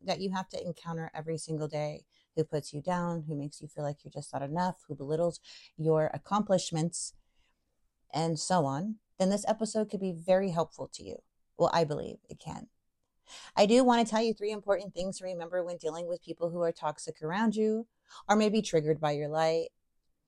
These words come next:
um, and that are very hurtful to you, because this can hurt,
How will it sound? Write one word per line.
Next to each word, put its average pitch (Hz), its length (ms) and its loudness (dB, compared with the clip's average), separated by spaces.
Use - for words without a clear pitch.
um, 185 600 0
and 226 380 4
that 202 180 4
are 214 100 4
very 226 240 2
hurtful 214 380 -2
to 165 160 -8
you, 156 100 -4
because 180 300 -4
this 196 140 -6
can 214 260 -2
hurt, 190 380 -4